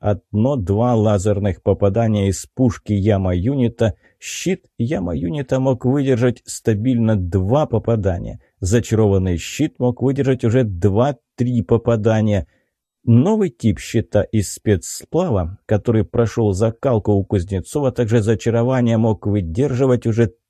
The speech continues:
три-четыре выстрела. Бойцы элитного отряда подобрались к кубу и начали снимать с себя новый тип оружия – длинную толстую трубу с газовым баллоном на конце.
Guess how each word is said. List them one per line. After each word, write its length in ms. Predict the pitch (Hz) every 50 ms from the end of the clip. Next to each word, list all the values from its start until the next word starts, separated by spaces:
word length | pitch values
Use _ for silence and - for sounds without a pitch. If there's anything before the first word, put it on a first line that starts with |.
| _
три-четыре 1040 | - 113 104 135 156 135 - _ - - 135 127 123 _ - 185 180 160 139 123 110
выстрела. 680 | 117 127 120 98 - - - 117 110 98 104 90 - _ _ _ _ _ _ _ _ _ _ -
Бойцы 460 | - 98 90 151 175 170 - 247 - -
элитного 580 | 135 120 110 110 107 - - 113 104 101 98
отряда 540 | 95 82 - 107 151 190 180 185 185 180 147 - - -
подобрались 760 | - 131 131 147 147 139 156 165 180 208 196 - - - -
к 60 | _
кубу 300 | - - 202 185 170 175
и 160 | - - 135
начали 440 | 131 139 165 165 156 - 151 160 160
снимать 540 | 123 - - - 123 113 110 120 135 135 117
с 60 | -
себя 320 | - - 123 104 110 113 110
новый 320 | 117 117 117 107 107 101
тип 320 | 92 - - 107 - -
оружия – 520 | 98 113 180 214 175 113 92 95 90 87 87
длинную 580 | 82 82 117 139 170 147 127 110 104 104 92
толстую 560 | - _ - 120 113 98 - - - 104 95 87
трубу 420 | - 95 98 92 113 151 156 - - - _ _
с 180 | - 107 98 107
газовым 640 | 107 98 120 135 139 127 113 123 117 113 110 110 101 87
баллоном 640 | 85 98 123 123 123 120 113 110 104 110 117 117 117
на 120 | 117 107
конце. 680 | 95 - 127 139 156 156 - - - - 104 85 85